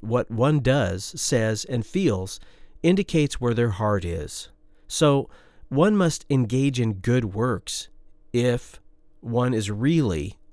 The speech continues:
a Christian. They must support what the local church is doing. In turn, their deeds will signal to the world that they truly are Christian.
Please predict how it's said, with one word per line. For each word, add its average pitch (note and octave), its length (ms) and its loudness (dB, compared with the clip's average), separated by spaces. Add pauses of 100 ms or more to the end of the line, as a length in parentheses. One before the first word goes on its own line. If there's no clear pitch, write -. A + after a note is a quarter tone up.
a A2 80 -2
Christian. - 480 -4 (680)
They D3+ 120 8
must F3 240 4
support F#3 560 0
what D3 160 0
the C#3 100 2
local C3+ 460 2
church A2 340 -4
is F#2+ 140 -4
doing. A#2 420 -4 (400)
In C#3+ 180 4
turn, C3 460 0 (400)
their D3 280 4
deeds A#2 560 -2 (120)
will C#3 300 2
signal A2+ 560 0
to - 140 -6
the A#2 100 -2
world A#2 440 0
that A#2+ 220 -12
they E3 120 2
truly E3 480 0
are A#2+ 280 -2
Christian. - 560 -8